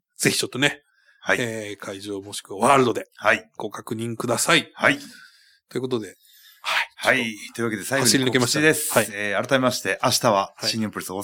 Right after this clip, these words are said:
Speaker 2: 阪大会。
Speaker 1: はい。
Speaker 2: えー、僕は、えー、第一試合で、
Speaker 1: はい。はい。
Speaker 2: えー、真壁選手と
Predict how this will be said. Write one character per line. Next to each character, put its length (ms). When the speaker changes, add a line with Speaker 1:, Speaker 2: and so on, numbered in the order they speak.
Speaker 2:
阪 80
大 140
会。 260
Speaker 1:
は 120
い。 100
Speaker 2:
え 160
ー、 20
僕 220
は、 240
え 140
ー、 40
第 160
一 140
試 100
合 60
で、 220
Speaker 1:
は 100
い。 40
は 60
い。 40
Speaker 2:
え 280
ー、 20
真 100
壁 160
選 200
手 120
と 120